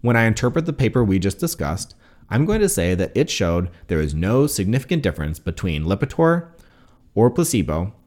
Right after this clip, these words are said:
for the prevention of cardiovascular events. The authors concluded the same thing. I commend them on an excellent study,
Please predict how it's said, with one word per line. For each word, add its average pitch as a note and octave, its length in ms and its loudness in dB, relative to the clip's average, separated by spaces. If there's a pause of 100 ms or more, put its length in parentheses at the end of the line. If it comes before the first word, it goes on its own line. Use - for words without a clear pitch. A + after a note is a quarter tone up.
(120)
for F2 140 -6
the D#2 60 -2
prevention F2+ 460 -2
of E2+ 120 -4
cardiovascular F2+ 600 -2
events. C#2+ 480 -6 (320)
The A#2 100 2
authors B2+ 200 2
concluded A#2+ 380 0
the G2+ 80 0
same G#2+ 260 0
thing. F#3 300 -2 (280)
I G#2 60 -2
commend B2+ 400 2
them F3+ 160 4
on A2+ 160 2
an F#2+ 180 0
excellent B2 460 -2
study, A2+ 380 -2